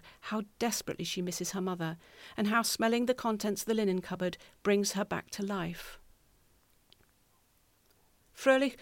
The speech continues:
was forever warning against including anything too mawkish or sentimental. But I wonder if he also wanted to avoid any suggestion that von Bernburg might be a substitute mother for the schoolgirl. In other words, that it might somehow weaken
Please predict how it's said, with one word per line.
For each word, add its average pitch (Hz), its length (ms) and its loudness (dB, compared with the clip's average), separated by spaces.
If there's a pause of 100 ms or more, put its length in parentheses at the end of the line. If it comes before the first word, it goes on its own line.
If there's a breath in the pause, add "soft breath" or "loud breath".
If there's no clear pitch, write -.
(160 loud breath)
was - 160 0
forever 247 440 4
warning 208 360 4
against 196 380 0
including 196 440 0
anything 202 520 0
too 226 240 -2
mawkish 202 580 0
or 165 80 -4
sentimental. 170 720 -4 (880 soft breath)
But 233 100 0
I 240 80 6
wonder 285 260 2
if 254 200 2
he 277 100 0
also 262 260 0
wanted 214 280 -2
to 220 140 -4
avoid 214 460 0
any 247 180 2
suggestion 196 720 -4 (320 loud breath)
that - 120 -6
von 220 200 0
Bernburg 220 480 0
might 190 160 -2
be 208 80 -4
a 196 60 -2
substitute - 640 -6
mother 208 240 -2
for - 120 -10
the 175 60 -10
schoolgirl. 165 680 -6 (560 soft breath)
In 202 120 2
other 196 140 4
words, 190 300 0 (420 soft breath)
that 196 120 -6
it 220 60 -4
might 214 200 0
somehow 190 400 -4
weaken 185 600 -4